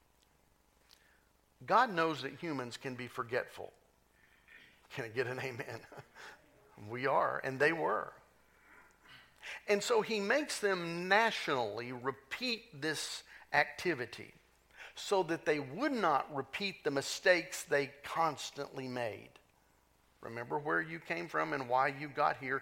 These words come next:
and how you got here and who did it for you. Remember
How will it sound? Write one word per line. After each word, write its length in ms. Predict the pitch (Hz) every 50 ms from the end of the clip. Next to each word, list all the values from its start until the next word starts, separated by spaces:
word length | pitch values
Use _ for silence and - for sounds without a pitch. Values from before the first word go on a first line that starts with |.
| - - - -
and 120 | 120 127 131
how 140 | 135 147
you 160 | 165 165 160 151
got 260 | 131 135 127 131 120
here 200 | 123 123 127 131
and 120 | 127 120
who 120 | 127 131 127
did 220 | 113 127 135 127
it 120 | 135 -
for 260 | - - 156 151 139 127
you. 180 | 117 120 117 - - - - _
Remember 640 | 131 131 131 135 143 156 160 160 147 147 156 143